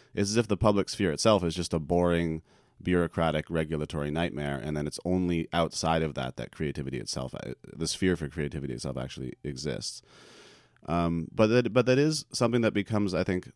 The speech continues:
uh, like, the question of, um, the, the, the vastness, the vastness and, and complexity and, and disturbing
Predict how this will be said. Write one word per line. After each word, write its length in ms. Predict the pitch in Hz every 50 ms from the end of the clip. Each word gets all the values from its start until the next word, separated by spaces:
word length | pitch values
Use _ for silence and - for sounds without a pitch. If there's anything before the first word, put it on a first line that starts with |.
| _ _ _ _ _ _ _ _ _ _ -
uh, 320 | 82 82 80 78 76 76 76 80 _ _ _ _ _
like, 160 | - 87 - -
the 80 | 95
question 460 | - - 104 104 101 - - 104 90
of, 280 | 85 80 76 - - - _ _ _ _ _ _ _ - -
um, 480 | - 76 76 71 69 67 64 67 85 - _ _ _ _ _ _ _ _ _ _ - - _ _ _ _ _ _ _ _ _ _ _ _ _ _ _ _ _ _ _ _ _ _ _ _ _ _ _ _ _ _ _ _ _ _ _ _ _ -
the, 160 | 85 95 92
the, 160 | 78 90 92 92
the 180 | 92 101 101
vastness, 640 | 92 92 101 101 107 110 107 - - 85 80 - -
the 160 | - 90 92 82
vastness 580 | 90 92 95 101 101 - - 98 90 82 -
and, 200 | 87 82 78 55
and 140 | - 82 80
complexity 560 | - 85 80 - 87 85 - - 90 78 78
and, 200 | 76 76 71 60
and 140 | 73 78 76
disturbing 760 | 76 73 - - 85 82 78 82 80 78 76 71 71 73